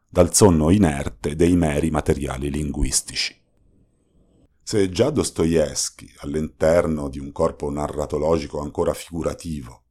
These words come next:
esplorò i bassifondi e le latebre della residua anima umana e del mondo ben prima della vigilia delle carneficine meccanizzate, dalle cui tragiche deflagrazioni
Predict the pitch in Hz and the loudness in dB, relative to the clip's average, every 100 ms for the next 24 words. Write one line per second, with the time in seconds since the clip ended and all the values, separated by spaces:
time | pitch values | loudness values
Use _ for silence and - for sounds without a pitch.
0 | _ - - - 85 82 98 87 78 73 | _ -10 -8 -2 0 4 4 4 2 -4
1 | - 78 - 98 95 76 73 71 73 82 | -4 -6 -2 -2 0 -2 -4 -4 0 4
2 | 87 80 - 71 69 - _ - 76 71 | 4 2 -2 -10 -10 -14 _ -10 -8 -4
3 | 73 76 71 80 90 76 71 67 - 80 | -4 -4 -6 -6 -6 -6 -6 -8 -6 -4
4 | 71 69 71 78 87 76 67 62 _ 82 | -4 -6 -4 -2 0 -2 -4 -12 _ -8
5 | 73 73 76 85 85 78 64 67 _ _ | -6 -4 -4 -2 -2 -4 -8 -16 _ _
6 | - 73 - 92 92 73 64 69 69 67 | -10 -8 -4 -2 -2 -4 -8 -10 -8 -8
7 | 73 71 90 73 67 60 _ _ 82 76 | -10 -6 -6 -6 -10 -16 _ _ -8 -6
8 | 78 78 73 82 - 82 78 73 - 78 | -6 -6 -8 -10 -8 -6 -6 -8 -8 -8
9 | 73 73 - 92 64 - _ _ _ - | -8 -4 0 0 0 -12 _ _ _ -8
10 | 90 82 80 90 80 87 87 82 78 78 | -6 -4 -4 -4 -2 0 2 2 -2 -6
11 | 73 73 85 80 80 73 - 101 95 87 | -10 -8 -6 -6 -6 -8 -6 0 2 2
12 | 73 | -4